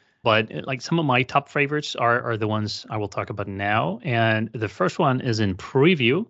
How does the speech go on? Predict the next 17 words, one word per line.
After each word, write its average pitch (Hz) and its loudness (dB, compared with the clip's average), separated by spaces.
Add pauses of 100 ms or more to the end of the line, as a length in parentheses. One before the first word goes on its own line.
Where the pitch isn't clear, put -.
(600)
and 117 2
that's 127 2
Microsoft 117 0
Azure 110 0
load 110 -2 (100)
testing 107 -4 (220)
that 117 0
now 113 -2
supports - -6
private 110 -2
endpoints. 107 -6 (720)
So 117 2
you 127 -6
can 113 -6
test - -2
private 104 -6
endpoints. - -16